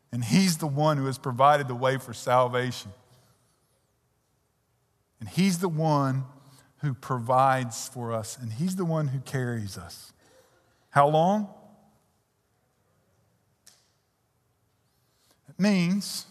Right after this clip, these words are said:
that means he's got you right now. Right now. Whatever it is,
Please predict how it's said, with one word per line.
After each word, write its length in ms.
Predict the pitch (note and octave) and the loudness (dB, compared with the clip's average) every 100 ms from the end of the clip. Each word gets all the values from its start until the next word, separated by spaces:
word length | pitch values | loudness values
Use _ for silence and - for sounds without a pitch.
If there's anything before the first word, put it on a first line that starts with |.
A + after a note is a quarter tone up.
| _ _ _ _ _ _ _ _ _ _ | _ _ _ _ _ _ _ _ _ _
that 160 | C#3+ | -4
means 680 | D#3+ G3 E3 D#3 E3+ - - _ _ _ _ _ _ _ _ _ _ | 2 2 2 0 -4 -8 -16 _ _ _ _ _ _ _ _ _ _
he's 120 | C3 | -10
got 380 | A#2 D#3 D#3 - | 4 4 4 0
you 60 | C3+ | 0
right 260 | C3 C#3+ | 2 2
now. 300 | D3 C#3+ B2 A#2 - _ _ _ _ _ _ _ _ _ _ _ _ _ _ _ _ _ _ _ _ _ _ _ | 2 -2 -4 -8 -18 _ _ _ _ _ _ _ _ _ _ _ _ _ _ _ _ _ _ _ _ _ _ _
Right 160 | D3 G3 | -2 2
now. 280 | A#3+ E3+ - - - _ _ _ _ _ _ _ _ _ | 2 0 -6 -20 -20 _ _ _ _ _ _ _ _ _
Whatever 400 | D3+ E3 F3+ G#3+ | 2 4 4 4
it 80 | A3+ | 2
is, 460 | B3 E3+ A#2 - | 0 -2 -4 -14